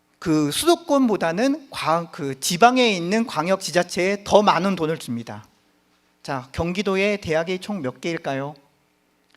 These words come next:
대략적으로 칠십오 개 정도 됩니다.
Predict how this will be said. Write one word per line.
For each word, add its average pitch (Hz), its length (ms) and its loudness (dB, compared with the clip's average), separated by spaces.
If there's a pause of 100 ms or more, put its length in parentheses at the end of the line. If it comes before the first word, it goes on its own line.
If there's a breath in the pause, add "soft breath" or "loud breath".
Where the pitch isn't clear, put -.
(300)
대략적으로 208 840 0
칠십오 220 520 -4
개 208 120 4
정도 147 240 -2
됩니다. 110 440 -10